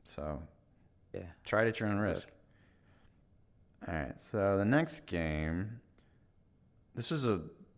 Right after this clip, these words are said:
Speaker 1: this was a demo, a free demo, System Critical two. I tried this because it's listed as c-, coming out in, uh,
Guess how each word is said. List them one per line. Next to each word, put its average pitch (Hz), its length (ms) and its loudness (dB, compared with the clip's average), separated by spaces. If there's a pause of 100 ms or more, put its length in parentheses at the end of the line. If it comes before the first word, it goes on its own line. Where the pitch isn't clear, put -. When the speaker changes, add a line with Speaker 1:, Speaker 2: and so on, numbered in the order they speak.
(280)
Speaker 1:
this - 160 -6
was 113 140 -2
a 90 60 0
demo, 87 420 2
a 76 60 0
free 90 180 -2
demo, 78 400 -2
System 120 420 -2
Critical 107 380 2
two. 120 460 0 (440)
I 123 100 2
tried 165 320 4
this 135 140 2
because 98 680 0 (540)
it's - 220 -4
listed 120 320 0
as 98 240 2
c-, 92 120 0
coming 110 320 2
out 98 160 4
in, 95 100 4
uh, 82 180 2